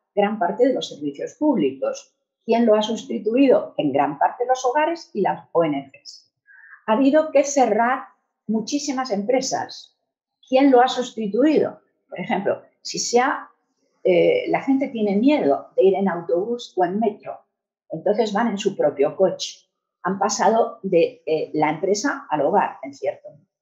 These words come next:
Si, eh, los centros de ancianos, por ejemplo, las residencias,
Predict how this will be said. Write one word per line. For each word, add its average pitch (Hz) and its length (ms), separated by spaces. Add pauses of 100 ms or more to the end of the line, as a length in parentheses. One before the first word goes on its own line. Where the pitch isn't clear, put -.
(600)
Si, - 580
eh, 165 580 (120)
los 190 240
centros 277 420
de 196 80
ancianos, 196 640
por 165 120
ejemplo, 143 480
las 127 160
residencias, - 1000